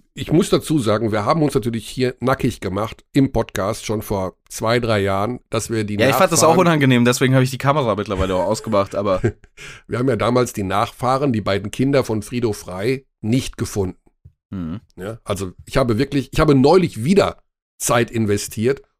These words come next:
Speaker 1: um die beiden Kinder, Sohn und Tochter von Frido Frey zu finden. Äh, dem ersten, vermeintlich ersten, no-, er war wahrscheinlich nicht mal der erste, wie ich das neulich erfahren habe, also einer der, der, der erste deutsche Basketballer in der N B A. Und da sind wir ja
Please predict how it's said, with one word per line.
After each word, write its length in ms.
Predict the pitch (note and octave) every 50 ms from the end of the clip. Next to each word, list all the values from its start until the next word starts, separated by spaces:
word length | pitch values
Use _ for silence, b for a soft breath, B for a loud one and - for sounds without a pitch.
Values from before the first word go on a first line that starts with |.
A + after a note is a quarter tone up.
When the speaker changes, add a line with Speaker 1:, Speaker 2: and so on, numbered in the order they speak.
| _ _
Speaker 1:
um 220 | - B2+ C#3 C#3+ C3
die 80 | A#2
beiden 380 | A#2 G2+ G#2+ A2 A2 G#2 A2 G#2+
Kinder, 500 | - C3+ C#3 C#3+ C#3+ C#3+ C3+ C3 C3+ - - _ _ _ _
Sohn 360 | - F#2+ G#2 A2 A#2+ B2 B2
und 140 | G2+ F#2 F2+
Tochter 300 | - A#2 A#2 - - G2+ -
von 140 | G2 F#2 F#2
Frido 260 | - A2+ G#2+ G2+ G2
Frey 320 | - - F2+ F#2 F#2+ G2
zu 120 | - - F2+
finden. 420 | - - F#2 F2+ F2 G#2+ A#2+ B2 - B B B B B B B B B B B B B B B _
Äh, 200 | - G2 G2 F#2+
dem 140 | G#2+ G#2 G2
ersten, 440 | G2+ G2 G#2 - - - A#2 G#2 G2
vermeintlich 560 | - A#2 A2 G#2 G2+ B2 D#3+ - - C3 - A#2+
ersten, 240 | A#2+ C3 - - D3
no-, 140 | D3 C3+ -
er 180 | D3 D3 - A#2
war 120 | F#3 C4 E4
wahrscheinlich 260 | E4+ - A#3 G#3 G3+
nicht 60 | F3+
mal 60 | F3+
der 120 | E3 D#3 D3
erste, 320 | C#3+ C#3+ - - C#3+ C3
wie 40 | B2+
ich 60 | B2+
das 120 | C3 A#2 A2
neulich 320 | B2+ B2 B2+ A2+ - -
erfahren 340 | A#2 G#2+ - A#2+ A2 A#2 C3
habe, 140 | C#3+ C#3 C3
also 320 | B2+ A#2+ B2+ B2+ A#2 A#2+
einer 200 | A#2+ A#2+ B2 A#2+
der, 220 | G#2+ A2 G#2 G#2 G2
der, 140 | G#2 A2 A2+
der 120 | G2+ G#2+
erste 220 | G#2+ A2 A2+ - A#2+
deutsche 280 | G2 G2+ A2 G#2 - G#2+
Basketballer 420 | F#2+ F#2+ G#2 - - F#2+ F#2+ G2
in 60 | F#2
der 80 | F#2 F2
N 80 | F2 F2
B 100 | F2 E2+ -
A. 20 | - - B B B B B B B B B B B B B B
Und 180 | - D3+ D3 D3
da 80 | D3+ D3
sind 260 | B2 D3 F3+ G3 -
wir 80 | D#3+ C#3
ja 280 | B2+ A#2+ B2 G#2+ G2